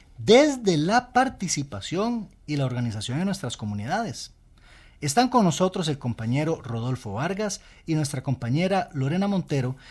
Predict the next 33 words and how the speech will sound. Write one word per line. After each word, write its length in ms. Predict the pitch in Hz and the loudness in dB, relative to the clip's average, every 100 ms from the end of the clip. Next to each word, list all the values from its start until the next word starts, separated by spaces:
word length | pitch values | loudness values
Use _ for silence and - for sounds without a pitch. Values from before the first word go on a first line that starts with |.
| - | -18
quienes 280 | - 165 165 | -2 0 2
han 120 | 220 | 0
participado 760 | 214 240 233 185 139 165 175 190 | 0 -2 -4 -6 -2 0 2 0
de 160 | 135 131 | -2 -2
varias 300 | 139 190 190 | 0 -2 -4
experiencias 680 | 196 - 135 147 143 160 - | -6 -6 -2 -2 -2 -6 -2
comunales 800 | 202 214 202 143 131 147 139 - - - - | 2 4 4 2 0 -2 -8 -12 -20 -14 -4
en 120 | 143 | 0
las 140 | 139 | 0
que 100 | - | 0
las 140 | 123 - | -4 -4
personas 420 | 117 - 156 180 | -8 -4 -2 -2
se 160 | - | -2
han 60 | 147 | -2
organizado 800 | 160 160 123 - 127 175 190 190 | -2 0 -2 -2 -2 0 0 -2
y 80 | 135 | -2
han 200 | 131 139 - | 0 -2 -4
contribuido 840 | 151 143 135 117 110 151 202 220 - | -4 -2 -2 -4 -4 -2 0 -2 -2
a 80 | 131 | -2
mejorar 520 | 117 107 104 143 - - - - | -2 -2 -4 -4 -6 -16 -18 -6
los 180 | 120 | -4
servicios 400 | 120 110 123 139 | -4 -4 -4 -4
de 120 | 165 175 | -4 -4
salud 280 | 156 156 175 | -4 -4 -4
en 140 | 127 120 | -6 -6
sus 200 | 113 - | -8 -10
comunidades. 840 | 110 117 120 156 202 160 - - - - - - - - | -6 -4 -2 0 0 0 -6 -12 -20 -20 -20 -20 -20 -2
En 120 | 165 | 2
el 100 | 165 | 2
transcurso 500 | 147 143 220 233 233 | 0 -2 -2 0 2
de 80 | 196 | 2
este 160 | - | 0
programa, 640 | 185 127 123 180 202 196 | -4 -4 0 2 2 -2